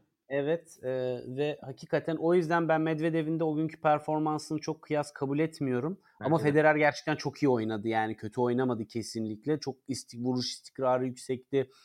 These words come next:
Speaker 1: E, placement'lar çok yerindeydi. Servislerin hızı, yeri, her şey çok iyi, iyi oynadı ve zaten çok da hızlıca bitirdi maçı. Medvedev'e de, e, "Bugün hiç uğraşma, yorma kendini daha fazla."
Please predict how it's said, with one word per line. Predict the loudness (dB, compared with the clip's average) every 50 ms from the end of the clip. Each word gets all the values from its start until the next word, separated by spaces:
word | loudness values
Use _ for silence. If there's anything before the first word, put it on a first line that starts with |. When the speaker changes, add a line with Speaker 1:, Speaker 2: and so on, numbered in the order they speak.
| -20 -20 -20 -20 _ _ _ 2
Speaker 1:
E, | 4 4 4 4 2
placement'lar | 2 2 2 2 2 0 -2 -2 0 4 4 4 4 2
çok | -2 -4 -2 0
yerindeydi. | 0 2 2 2 2 2 2 2 2 0 -2 -2
Servislerin | 0 0 2 2 2 2 -2 -6 -6 -4 -2 -2 0 0 -2 -4
hızı, | -4 -4 -4 -2 -2 -2 -2 -2 -2
yeri, | -2 -2 -2 0 0 -2 -2 -4 -6 -6
her | -4 -2 -2 -2
şey | -2 -4 -6 -6 -6
çok | -6 -8 -10 _ _ _ _ _ _ _ _ _ _ _
iyi, | -6 -6 -6 -4 -2
iyi | 2 4 6 8
oynadı | 8 6 6 4 2 0 2 2
ve | 2 2
zaten | 4 4 4 4 2 0 -2
çok | -2 -2 -2 -2 -2
da | -2
hızlıca | 0 0 0 0 2 2 4 4 4 4
bitirdi | 2 0 0 0 2 4 4
maçı. | 4 4 2 0 -2 -4 -4 -4 -6 _ _ _ _ _ _ -4
Medvedev'e | 0 0 0 2 2 2 2 2 2 2 2 2 0 2
de, | 0 0 0 -2 -6 _ -6
e, | -4 -4 -2 -4 -4 -6 -6
"Bugün | -6 -4 -2 -2 -2 -2 -4 -8 _ _ _ -20
hiç | -18 -16 -8 -2
uğraşma, | 2 4 6 6 6 6 4 2 -2 -2 0 2
yorma | 4 4 4 4 2 0 -2
kendini | -4 -4 -6 -6 -6 -6 -6 -6 -4
daha | -4 -4 -4 -4
fazla." | -4 -6 -6 -6 -6 -6 -6 -8